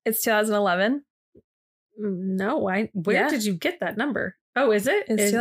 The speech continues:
Speaker 2: me?
Speaker 1: two thousand eleven.
Speaker 2: Okay, yeah, sure. It's two thousand eleven. Is Rise Wakefield in it? Is that his name? Blonde-haired boy?
Speaker 1: James Cameron.
Speaker 2: Okay.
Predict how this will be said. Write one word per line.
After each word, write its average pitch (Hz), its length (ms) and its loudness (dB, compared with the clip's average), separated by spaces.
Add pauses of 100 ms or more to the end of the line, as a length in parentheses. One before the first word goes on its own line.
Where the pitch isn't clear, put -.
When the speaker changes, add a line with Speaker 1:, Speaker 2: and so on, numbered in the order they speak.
Speaker 2:
me? 233 100 0
Speaker 1:
two 247 40 0
thousand - 0 -
eleven. 247 440 0
Speaker 2:
Okay, 294 260 0
yeah, 359 160 2
sure. 359 220 -2
It's - 140 -4
two 240 80 -2
thousand 262 220 -2
eleven. 277 220 -2 (260)
Is 208 160 -2
Rise 214 260 2
Wakefield 254 440 0
in 320 100 0
it? 415 140 0 (1300)
Is 214 140 -2
that 214 140 2
his 214 80 2
name? 254 200 0 (140)
Blonde-haired 220 400 0
boy? 262 180 0 (680)
Speaker 1:
James 214 320 0
Cameron. 190 460 -2 (760)
Speaker 2:
Okay. - 160 -12